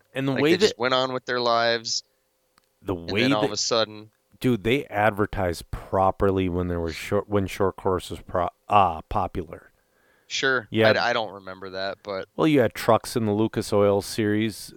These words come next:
Speaker 1: Uh, it's a, it,
Speaker 2: Yep.
Speaker 1: you know.
Speaker 2: Oh, I, yeah, I remember the marketing aspect.
Speaker 1: Yeah, that's what
Speaker 2: As,
Speaker 1: I mean.
Speaker 2: as far as,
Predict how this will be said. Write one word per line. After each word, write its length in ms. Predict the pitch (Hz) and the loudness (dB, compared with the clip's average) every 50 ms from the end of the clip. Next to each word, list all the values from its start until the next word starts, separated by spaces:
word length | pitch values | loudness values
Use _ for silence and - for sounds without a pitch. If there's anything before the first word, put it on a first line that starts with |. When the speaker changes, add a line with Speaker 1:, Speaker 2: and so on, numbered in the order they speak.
| - - | -8 0
Speaker 1:
Uh, 440 | - 101 98 92 90 90 90 90 - - - | 2 2 4 4 2 0 0 -2 -6 -10 -12
it's 300 | - 107 104 95 - - | -8 -6 -6 -6 -4 -2
a, 280 | 117 107 104 101 98 - _ _ _ - | -2 0 0 -2 -2 -6 _ _ _ -18
it, 220 | - - - - | -16 -12 -6 -2
Speaker 2:
Yep. 160 | 147 143 - _ _ _ _ _ _ | 0 0 0 _ _ _ _ _ _
Speaker 1:
you 220 | - 98 117 110 98 | -12 -4 -2 0 0
know. 320 | 95 92 95 101 113 110 _ - | 2 2 0 0 -2 -4 _ 0
Speaker 2:
Oh, 120 | 170 180 170 | 2 4 4
I, 160 | 170 165 156 - | 4 2 0 0
yeah, 240 | 180 170 151 127 | 0 0 2 2
I 60 | 123 139 | 0 -2
remember 380 | 147 156 151 151 143 139 131 | -4 -6 -8 -10 -10 -10 -12
the 120 | 117 110 104 | -14 -14 -14
marketing 520 | 101 107 113 113 107 - 104 98 87 85 | -12 -12 -12 -12 -12 -16 -18 -20 -18 -20
aspect. 520 | 85 85 87 - - - 92 90 90 - | -18 -16 -16 -16 -16 -14 -14 -14 -12 -6
Speaker 1:
Yeah, 180 | 156 170 156 120 | 0 0 2 4
that's 260 | 107 127 143 - - | 6 4 4 4 2
what 140 | 123 110 101 | -2 0 0
Speaker 2:
As, 60 | 98 | 0
Speaker 1:
I 20 | 95 | 0
mean. 120 | 92 104 | 0 0
Speaker 2:
as 120 | 107 101 87 | -2 -2 -2
far 200 | 113 110 107 107 | -2 -4 -4 -4
as, 260 | 104 98 - - | -4 -4 -6 -8